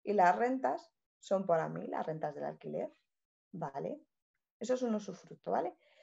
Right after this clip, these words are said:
Eh, el cónyuge, si entra con los descendientes, tiene menos, con los hijos, tiene un tercio en usufructo, y con los ascendientes, si entra más, se le aumenta, ¿vale?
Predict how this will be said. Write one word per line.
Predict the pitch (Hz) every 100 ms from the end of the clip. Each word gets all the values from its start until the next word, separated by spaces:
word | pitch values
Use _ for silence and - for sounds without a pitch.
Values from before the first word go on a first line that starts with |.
| - - - - _ _ _ _ _ -
Eh, | 262 262 254 254 247 - _ _
el | 233 240 240
cónyuge, | 381 415 330 - 427 466 _ _
si | - - 247
entra | 285 254 208
con | 196
los | 175
descendientes, | 175 175 175 175 214 240 233 165 -
tiene | 147 151
menos, | 196 254 269 523 - -
con | -
los | 165 -
hijos, | 254 - 320 -
tiene | 196 185
un | 180
tercio | 214 240 262 269 254
en | 220
usufructo, | 254 254 302 - 339 370 - _ _ _ _ _ _
y | 247
con | 269 302
los | 320
ascendientes, | 277 262 - 269 269 - 262 247 285
si | 254
entra | 262 262 302 - _ -
más, | 180 151 143 -
se | -
le | 165
aumenta, | 160 165 156 151
¿vale? | 156 214